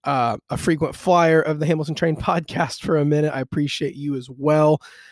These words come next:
Um, today, I have a very, very special guest. I know I say that every time, but all my guests are special. So,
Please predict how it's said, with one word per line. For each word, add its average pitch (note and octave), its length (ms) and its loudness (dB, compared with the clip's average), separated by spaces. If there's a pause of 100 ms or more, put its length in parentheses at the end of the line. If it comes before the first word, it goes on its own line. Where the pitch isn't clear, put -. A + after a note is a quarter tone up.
(160)
Um, E3 260 2
today, E3 880 2
I D3+ 160 -2
have C#3 640 -4
a C3+ 260 -6
very, D3 460 -4
very C#3 260 -6
special - 420 -14
guest. - 480 -6
I D3+ 60 -20
know D3 140 -12
I - 20 -10
say C#3 160 -10
that C3 160 -8
every C#3+ 160 -10
time, A#3+ 260 0
but G#3 120 2
all F3+ 100 4
my G3+ 120 2
guests E3+ 380 -4
are G3+ 100 -10
special. - 520 -8
So, D#3+ 340 0